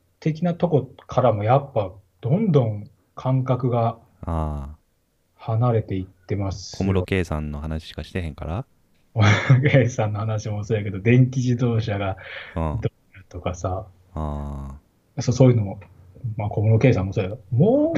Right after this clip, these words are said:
Speaker 1: ういいやん、小室圭さん。<laughs> どんだけ知りてんよ、小室圭さん。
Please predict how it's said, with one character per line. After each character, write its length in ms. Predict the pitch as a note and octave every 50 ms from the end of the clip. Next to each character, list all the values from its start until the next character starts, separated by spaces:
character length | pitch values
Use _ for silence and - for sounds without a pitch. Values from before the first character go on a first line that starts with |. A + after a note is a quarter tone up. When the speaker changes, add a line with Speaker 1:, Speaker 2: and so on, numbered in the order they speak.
| D4 C#4
Speaker 1:
う 60 | G#3+ E3+
い 160 | F#3 A#3+ -
い 40 | -
や 120 | C#4 A3
ん、 80 | F#3 D3+
小 120 | D#3+ C#3+
室 200 | C3 C3+ B2+ B2+
圭 180 | C3 C3 A#2 A2
さ 140 | - G#2+
ん。 20 | G2+
<laughs> 1900 | - - - - - - - - F#3+ - - - - - - - - - - - - _ - - - - _ _ _ _ _ - - - - - -
ど 220 | - F3+ E3+ A3+ D#4
ん 120 | F#4 F#4+
だ 120 | - A4+ F4+
け 80 | -
知 160 | - - -
り 140 | E4 G4 F#4+
て 100 | - C4
ん 60 | G3+
よ、 80 | D3+ C#3
小 160 | D3 - D3
室 200 | D3+ D3+ D3+ D#3 D3+
圭 160 | - D3 C#3+
さ 120 | - C3
ん。 60 | A2+